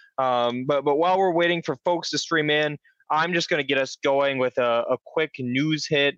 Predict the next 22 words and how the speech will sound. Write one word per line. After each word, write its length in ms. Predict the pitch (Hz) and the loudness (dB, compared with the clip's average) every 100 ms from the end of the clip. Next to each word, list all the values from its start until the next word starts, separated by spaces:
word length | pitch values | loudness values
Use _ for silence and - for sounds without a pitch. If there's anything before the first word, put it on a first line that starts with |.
| 127 | -6
I'm 120 | 123 | -6
gonna 180 | 120 120 | -4 -2
go 220 | 127 135 | 0 0
ahead 400 | 135 131 127 123 - _ _ - | 2 0 0 -2 -8 _ _ -8
and 140 | 127 123 | -4 -2
share 240 | - 127 | 0 0
my 160 | 120 113 | 0 -2
screen 540 | - - 180 180 180 | -4 -4 -2 0 2
here. 260 | 175 170 160 | 2 2 0
So, 320 | - 123 120 | 0 0 0
so 200 | 123 131 127 - | -2 -4 -6 -2
give 200 | 147 147 | -2 0
me 180 | 139 127 | 0 0
a 160 | 127 | 0
second. 880 | - - - 185 180 - 175 180 175 - - - _ _ _ _ _ _ - - _ - - _ | -4 -6 -4 -4 -4 -2 0 2 -2 -4 -12 -14 _ _ _ _ _ _ -10 -10 _ -10 -10 _
Share 580 | - - - - 131 131 | -20 -16 -8 0 0 2
screen. 1160 | - - _ 165 170 180 180 180 180 175 175 156 _ _ _ _ _ _ _ _ _ _ _ _ _ _ _ _ _ _ _ _ _ _ _ _ _ _ _ _ - | -2 -6 _ -2 0 2 2 2 2 2 0 -2 _ _ _ _ _ _ _ _ _ _ _ _ _ _ _ _ _ _ _ _ _ _ _ _ _ _ _ _ -6
All 520 | 113 127 143 143 135 | -2 2 2 4 4
righty, 680 | 131 131 143 147 143 131 117 | 4 2 2 2 2 2 2
there 300 | 120 143 151 | 2 2 2
we 100 | 147 | 2
go. 400 | 147 147 117 | 2 2 2